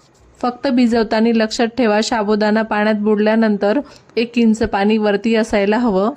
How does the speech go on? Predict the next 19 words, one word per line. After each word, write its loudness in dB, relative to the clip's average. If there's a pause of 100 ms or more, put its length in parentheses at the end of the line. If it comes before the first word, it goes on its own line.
कारण 0
साबुदाणा 0
नरम 2
होण्यासाठी 0
भिजवताना 0
पाणी -2
जास्तच -4
पाहिजे. -2 (220)
सर्व 0
साबुदाणा 0
आपला -2
इथे 0
भिजलेला 0
आहे, 0 (180)
यामध्ये 0
काहीही -2
पाणी -2
राहिलेलं -2
नाही. -4